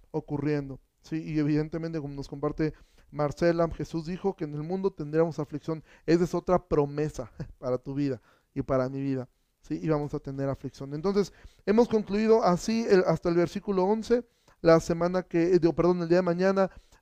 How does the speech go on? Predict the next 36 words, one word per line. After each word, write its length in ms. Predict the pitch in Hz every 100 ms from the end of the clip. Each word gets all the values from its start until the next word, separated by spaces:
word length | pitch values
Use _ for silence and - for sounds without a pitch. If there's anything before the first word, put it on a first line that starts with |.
| _
terminaremos 640 | 160 156 156 156 165 160
el 100 | 151
capítulo 680 | 156 - 165 165 165 156 -
cinco, 640 | - - 202 214 208 208 208 _ _ _ -
eh, 340 | 151 151 151 -
que 80 |
es 120 | 165 185
el 140 | 170
ejemplo 480 | 156 170 165 175 165
de 100 | 147
Adán. 400 | 147 160 165 180
Ahora 260 | 165 160
Pablo 280 | - 165 170
va 60 | 165
a 40 |
empezar 280 | 165 156 170
a 40 |
hablar 220 | 160 160 156
acerca 340 | 170 160 160
de 60 | 147
Adán. 300 | 156 170 - _ _ -
Pablo 360 | 175 190 196 -
quiere 380 | 190 196 202 214
dejar 340 | 165 - 180
en 140 | 180
claro 440 | 160 170 165 165 165 _ _ _ _
que 460 | - 165 180 185 196
esto 540 | - - 185 190 - _ -
es 560 | 175 170 170 175 - -
algo 240 | 180 180
con 140 | 170
lo 80 | 160
que 120 | 156
nacemos 560 | 147 139 - 147 139 127
desde, 360 | 139 135 139 143
desde 480 | 139 135 143 139